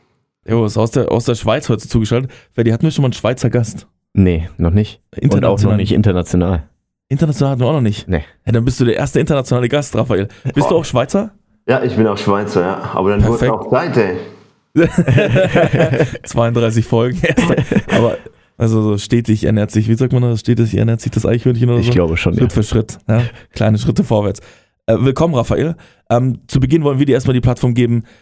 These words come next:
Speaker 1: dich kurz vorstellen. Wer bist du und wieso bist du Athletiktrainer geworden und wieso ist das Thema, äh, Schnelligkeitstraining für dich so ein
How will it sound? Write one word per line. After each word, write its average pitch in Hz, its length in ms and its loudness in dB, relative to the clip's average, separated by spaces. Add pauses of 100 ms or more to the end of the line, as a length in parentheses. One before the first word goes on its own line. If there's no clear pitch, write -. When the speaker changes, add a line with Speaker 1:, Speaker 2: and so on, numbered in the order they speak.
(140)
Speaker 1:
dich 113 120 -6
kurz 135 160 0
vorstellen. 120 440 0
Wer 107 140 0
bist - 280 -2
du 180 220 0 (420)
und 120 440 0 (120)
wieso 123 440 0
bist - 160 -4
du 123 60 2
Athletiktrainer 110 580 -2
geworden 101 400 0
und 104 140 0
wieso 117 200 2
ist 113 140 -2
das 110 100 -2
Thema, 107 440 0 (360)
äh, 104 240 0
Schnelligkeitstraining 107 800 -2
für - 140 -10
dich 101 120 0
so 101 180 0
ein 101 200 -2